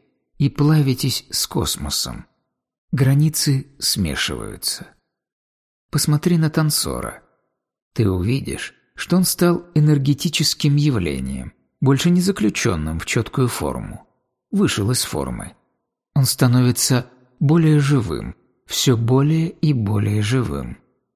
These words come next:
Но только танцуя сам, ты сможешь знать, что на самом деле происходит.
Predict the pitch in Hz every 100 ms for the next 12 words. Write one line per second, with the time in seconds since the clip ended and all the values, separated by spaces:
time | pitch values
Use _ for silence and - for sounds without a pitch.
0 | _ _ _ _ _ 147 131 - 165 160
1 | 156 156 156 - 180 175 143 - 80 67
2 | 73 _ _ _ _ - 123 - 113 104
3 | 82 85 80 85 110 127 - - _ -
4 | - - 147 156 156 - 95 92 107 92
5 | 90 87 - 110 76 - - 55 - -
6 | _